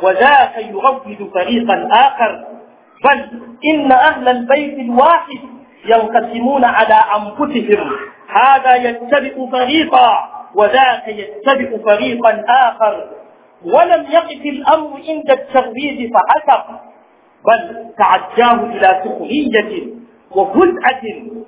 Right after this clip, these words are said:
وفي نهاية المطاف يكون الشجار والسباق والقتال فتسقط جرحى وقتلى تارة. المفسد الثالث،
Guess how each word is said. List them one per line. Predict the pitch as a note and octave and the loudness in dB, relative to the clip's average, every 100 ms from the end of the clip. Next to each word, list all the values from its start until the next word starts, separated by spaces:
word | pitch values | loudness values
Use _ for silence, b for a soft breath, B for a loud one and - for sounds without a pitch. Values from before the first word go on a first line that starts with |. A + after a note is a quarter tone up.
| - | -4
وفي | E3+ - G#3 | -4 -4 -6
نهاية | G3 F#3+ B3 C#4 B3 A#3+ | -4 0 2 2 -4 -6
المطاف | G#3+ F#3+ C4+ C#4+ - - - B B | -2 0 4 4 2 -4 -18 B B
يكون | G3 - C#4 C#4 A#3+ | -6 -6 -4 -2 -2
الشجار | A3 - A#3 A#3 B3 D#4 D#4+ C#4+ B3 - - - - | -2 -4 0 2 4 4 2 0 -8 -14 -18 -18 -2
والسباق | A3 C4 - - C#4+ D4+ D#4+ D4+ D4 C4+ - A3 - | 0 0 -4 -6 0 4 4 2 -2 -12 -14 -16 -4
والقتال | A3+ C#4+ C#4 C4+ A#3+ C#4 D#4+ D4+ C#4+ C4+ F3+ - - G#3 | 0 0 -2 -10 -2 2 4 2 0 -6 -10 -14 -12 -6
فتسقط | G3+ D4+ - - B3 A#3+ | 0 -2 -2 -8 -2 0
جرحى | A#3+ D4 - - A3 G3+ | 2 2 0 -2 0 0
وقتلى | D4 - E4 - A3+ F#3 D3+ - - - - | -2 0 -2 -2 0 2 2 -2 -8 -16 -4
تارة. | E3+ D#3 E3+ - - - - _ _ _ _ _ _ b b - | 2 4 4 0 -8 -16 -20 _ _ _ _ _ _ b b -10
المفسد | E3 D#3+ A#3+ - G#3 | -6 -2 -2 -4 -12
الثالث، | - - F3 F3+ - | -14 -4 2 2 0